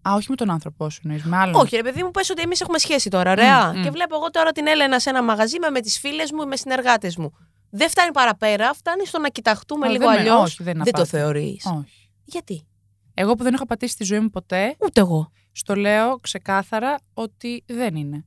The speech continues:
Speaker 1: Εκτός αν σκεφτείς και ξαφνικά πας σπίτι σου και σκέφτεσαι την Έλενα. Μετά φας το, την επόμενο πρωί και σκέφτεσαι πάλι την Έλενα. Και μετά βρίσκεις τρόπους και ψάχνεις τρόπους για να της μιλήσεις.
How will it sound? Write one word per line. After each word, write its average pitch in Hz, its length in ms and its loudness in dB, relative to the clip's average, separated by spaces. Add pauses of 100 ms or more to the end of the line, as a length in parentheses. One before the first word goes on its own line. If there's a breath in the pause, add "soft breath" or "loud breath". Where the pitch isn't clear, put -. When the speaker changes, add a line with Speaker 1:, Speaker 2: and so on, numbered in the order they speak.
Speaker 1:
Εκτός - 340 -4
αν 339 80 -4
σκεφτείς - 460 -8
και - 120 -20
ξαφνικά 294 360 -2
πας 311 120 -2
σπίτι 214 320 -6
σου - 80 -10
και - 80 -6
σκέφτεσαι 339 300 -8
την 339 160 -6
Έλενα. 190 340 0
Μετά 202 240 -4
φας 302 340 0
το, 247 160 -4
την 220 140 -2
επόμενο 254 300 -2
πρωί 233 180 -4
και - 80 -10
σκέφτεσαι - 300 -8
πάλι 339 160 -2
την 339 160 -6
Έλενα. 226 240 -2
Και 202 140 -6
μετά 226 180 -4
βρίσκεις 277 280 -12
τρόπους 233 440 -6
και 220 100 -16
ψάχνεις 233 420 -2
τρόπους 214 340 -6
για 269 80 -6
να 262 100 -4
της 254 320 -10
μιλήσεις. 240 520 -8